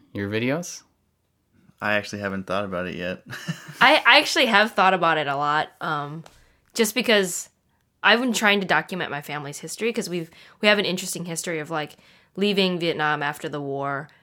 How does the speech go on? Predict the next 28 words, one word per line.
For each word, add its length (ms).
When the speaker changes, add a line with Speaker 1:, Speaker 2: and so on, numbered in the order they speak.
Speaker 3:
um, 220
and 100
then 100
coming 280
to 100
America. 480
So 460
I've 120
always, 260
like, 220
used 320
Minkino 440
as, 140
like, 160
a, 240
a 100
way 220
to, 140
like, 180
make 200
those 180
videos 360
and 100
push 240
myself 320
to 80
do 160
that. 280